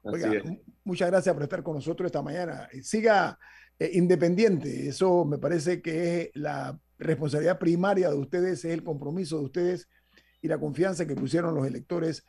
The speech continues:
Speaker 2: en ustedes. Así que vamos a estar muy pendientes de, de ese voto disidente muchas veces que es muy criticado por sus colegas. Gracias por estar con nosotros esta mañana aquí en
Speaker 1: No,
Speaker 2: Infoanálisis.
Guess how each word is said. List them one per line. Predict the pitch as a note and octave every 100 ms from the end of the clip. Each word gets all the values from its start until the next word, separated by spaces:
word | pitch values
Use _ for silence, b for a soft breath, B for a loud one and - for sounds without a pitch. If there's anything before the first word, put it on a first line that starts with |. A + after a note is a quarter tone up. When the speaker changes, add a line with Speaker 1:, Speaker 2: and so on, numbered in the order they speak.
| b _
Speaker 2:
en | C#3+
ustedes. | C#3 F3+ D3+ C3+
Así | B2+ D#3
que | E3+ D#3+ C#3 -
vamos | D3 D#3+
a |
estar | D3 E3
muy | D#3+
pendientes | E3 D#3 D3+ E3+ D#3+ D3
de, | C3+ - _ _ _ _
de | -
ese | F3 F#3+ F#3 - - b -
voto | G#3 G#3+
disidente | F#3+ E3 D#3+ E3+ G#3 D3+ D#3+
muchas | E3 E3+ D#3
veces | F3 E3+ C#3+
que | D3+
es |
muy | D#3+
criticado | E3+ E3 - - D#3+ D#3+
por | C#3
sus | B2
colegas. | - E3+ D#3 - - -
Gracias | G3+ G3 F3+
por | D#3
estar | F#3
con | F3 D#3+
nosotros | D3 F#3 E3+
esta | D3
mañana | C3+ D#3+ D#3+
aquí | E3
en |
Speaker 1:
No, | -
Speaker 2:
Infoanálisis. | D#3 D#3+ C#3+ - -